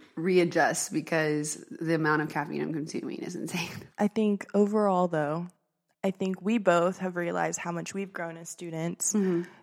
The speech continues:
Speaker 2: And it's, uh, it's, I guess, rewarding to go into your second year and you have a knowledge, a base knowledge of the law already. And it
Speaker 1: Mm-hmm.
Speaker 2: kind of, you realize why,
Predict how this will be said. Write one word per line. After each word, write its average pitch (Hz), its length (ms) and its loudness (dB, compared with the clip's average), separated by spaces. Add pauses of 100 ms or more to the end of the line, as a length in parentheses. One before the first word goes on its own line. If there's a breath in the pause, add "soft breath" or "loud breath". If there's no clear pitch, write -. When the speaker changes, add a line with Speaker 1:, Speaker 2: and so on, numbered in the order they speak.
(120)
Speaker 2:
And 190 120 6
it's, 180 300 2
uh, 175 400 2 (600)
it's, 202 260 -4
I 196 60 -2
guess, 220 240 0
rewarding 180 720 0
to 190 160 -2
go 180 180 6
into 185 220 0
your 185 80 -2
second 180 400 -4
year 175 580 0
and 170 520 -2 (440)
you 190 440 0
have 180 520 2
a 180 60 2
knowledge, 175 720 0 (320)
a 190 80 4
base 175 400 2
knowledge 175 380 -2
of 175 180 -6
the 175 120 2
law 156 380 2
already. 196 420 -2
And 196 120 6
it 180 80 4
Speaker 1:
Mm-hmm. 165 100 0
Speaker 2:
kind 202 360 0
of, 190 340 0 (600 loud breath)
you 220 200 4
realize 196 640 6
why, 170 600 2